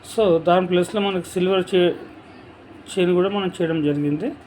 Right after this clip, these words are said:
తర్వాత వాళ్ళు వచ్చేసి కింద ఒక లాకెట్ చెప్పి అడిగారు వాళ్ళు. ఈ లాకెట్స్‌లో కూడా మనకి కొద్దిగా డిఫరెంట్ మోడల్స్ వచ్చేసి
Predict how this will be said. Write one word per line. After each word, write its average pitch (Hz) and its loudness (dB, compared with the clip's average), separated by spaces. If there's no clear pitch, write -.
తర్వాత 185 2
వాళ్ళు 190 2
వచ్చేసి 185 -2
కింద 185 -4
ఒక 185 0
లాకెట్ 170 2
చెప్పి 175 0
అడిగారు 151 2
వాళ్ళు. 165 -4
ఈ - -2
లాకెట్స్‌లో 180 2
కూడా 185 0
మనకి 180 -2
కొద్దిగా 160 0
డిఫరెంట్ 160 -2
మోడల్స్ 165 -2
వచ్చేసి 165 -2